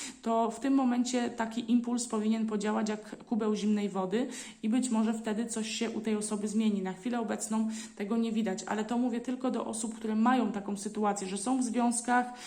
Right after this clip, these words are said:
kochają swoich partnerów, partnerki, natomiast no, są z osobami, które mają taką mentalność dużego dzieciaka i po prostu gdzieś tam albo bujają w obłokach, są osobami nieżyciowymi, albo są osobami uzależnionymi od rozmaitych nałogów i wtedy po prostu, no,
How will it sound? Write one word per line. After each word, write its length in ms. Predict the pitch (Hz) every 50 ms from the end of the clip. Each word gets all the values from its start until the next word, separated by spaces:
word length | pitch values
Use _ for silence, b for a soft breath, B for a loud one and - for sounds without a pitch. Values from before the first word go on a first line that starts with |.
| B B B
kochają 520 | - 247 247 - 254 240 233 233 233 226 214
swoich 320 | - - 226 233 220 226
partnerów, 540 | - 233 226 - - - 233 220 220 220 -
partnerki, 680 | - 226 220 - - 220 220 220 214 - - 240 226 B B B B B B -
natomiast 560 | 233 220 247 254 254 254 254 - - - 226
no, 300 | 226 240 240 233 233 -
są 240 | - - 247 240 240
z 80 | 233 233
osobami, 460 | 214 - 226 202 214 226 233 233 220
które 220 | 220 - 214 220
mają 240 | 220 220 220 220 214
taką 260 | 214 214 214 - 220
mentalność 600 | 214 214 214 214 214 220 226 226 226 214 214 - -
dużego 380 | - 202 190 214 214 208 220
dzieciaka 560 | 202 214 214 - 214 185 185 - 233 277 339 B B B B B B B
i 100 | 269 262
po 120 | - 302 -
prostu 380 | - 226 247 247 - - 254
gdzieś 280 | 220 214 220 220 - -
tam 300 | - 240 233 233 233 220 - -
albo 300 | 220 226 226 208 220 208
bujają 440 | 185 214 220 220 220 214 214 214
w 40 | 190
obłokach, 500 | 202 185 190 214 240 247 - 233 220 -
są 180 | - 214 214 208
osobami 400 | 214 - 220 220 220 214 220 214
nieżyciowymi, 760 | 214 240 247 220 240 220 240 247 214 226 233 220 226 214 220
albo 280 | 214 220 220 208 220 214
są 260 | - - 208 202 202 B B B B B B
osobami 500 | - 202 - 247 208 220 214 214 220 220 220
uzależnionymi 840 | 226 254 247 247 240 226 220 220 220 214 208 208 214 214 220 220 220
od 180 | 220 220 220 220
rozmaitych 560 | 208 208 185 202 202 202 202 202 214 196 -
nałogów 500 | 202 196 208 233 240 220 190 190 175 -
i 60 | -
wtedy 300 | - - 233 220 202 226
po 120 | 220 - 208
prostu, 360 | - 202 208 208 - - 214
no, 240 | 214 202 202 202